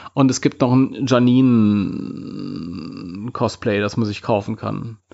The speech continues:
Das sah auf dem Promobild, glaub ich, ganz gut aus, aber ich hab's dann aufgehangen gesehen irgendwo und da war es schon wieder irgendwie nur so sackmäßig. Ja, also,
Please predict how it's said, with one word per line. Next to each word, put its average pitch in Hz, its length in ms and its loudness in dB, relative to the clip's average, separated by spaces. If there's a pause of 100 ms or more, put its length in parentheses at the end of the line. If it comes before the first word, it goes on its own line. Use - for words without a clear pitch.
(360)
Das - 180 -4
sah 131 100 2
auf 139 200 0
dem 143 160 2
Promobild, 151 680 0
glaub 139 260 0
ich, 147 140 -4
ganz 135 260 0
gut 160 280 -4
aus, 160 480 0
aber 131 360 0
ich - 160 -8
hab's - 180 -6
dann 135 160 0
aufgehangen 151 560 0
gesehen 147 320 2
irgendwo 139 380 0
und 131 180 0
da 131 180 0
war 131 160 0
es 131 80 -4
schon 123 240 0
wieder 123 180 2
irgendwie 117 320 0
nur 117 140 0
so 110 120 -2
sackmäßig. 107 720 -2 (1200)
Ja, 120 440 4
also, 131 340 -2